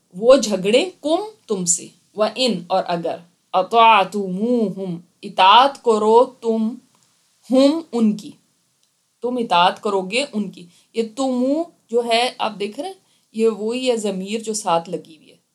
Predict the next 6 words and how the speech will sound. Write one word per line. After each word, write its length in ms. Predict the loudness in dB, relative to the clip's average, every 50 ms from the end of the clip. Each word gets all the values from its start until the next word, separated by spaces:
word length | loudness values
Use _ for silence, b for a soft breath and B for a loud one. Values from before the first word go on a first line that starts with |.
| _ _ _ -10
تم، 200 | -10 -8 -8 -10 -12 _ _ _ _ _ _ _ _ _ _ _ _ _ _ _ _
ان، 240 | -4 -2 -2 0 0 0 0 0 -2
بے 140 | -4 -4
شک، 340 | -4 -6 -8 -10 -10 -10 _
کم، 220 | -8 -8 -8 -10 -12
تم، 280 | -8 -8 -6 -6 -6